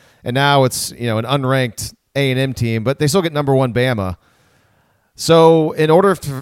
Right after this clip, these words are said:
to make this game make, you know, sense for C B S, you know, obviously they want to be close, but the C B S want Alabama to lose. I feel like C B, like, the S E C, they always, like, want Alabama to win games.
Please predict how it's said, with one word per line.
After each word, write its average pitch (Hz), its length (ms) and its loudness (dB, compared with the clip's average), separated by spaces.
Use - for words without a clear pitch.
to 139 100 -8
make 151 180 0
this 151 180 -2
game 151 300 -2
make, 139 340 -2
you 120 80 -6
know, 110 200 -6
sense 160 320 -2
for 143 120 -8
C 165 160 -6
B - 140 0
S, 160 440 0
you 127 60 -4
know, 131 80 0
obviously 147 260 -2
they 143 100 0
want 139 200 -4
to 123 40 -10
be 117 80 -6
close, 147 560 -2
but - 320 -6
the 139 80 -4
C 226 180 -6
B 175 120 2
S 180 120 4
want 156 140 0
Alabama 147 380 0
to 113 60 -6
lose. 135 360 0
I 131 60 -2
feel 160 120 -4
like 156 120 -2
C 151 180 -8
B, 135 120 -6
like, 127 200 -6
the 135 80 -4
S 139 200 -2
E 131 60 -8
C, - 140 -12
they 165 100 2
always, 180 240 2
like, 123 120 -4
want 117 140 -4
Alabama 110 320 -4
to 87 60 -6
win 87 200 -10
games. 73 480 -16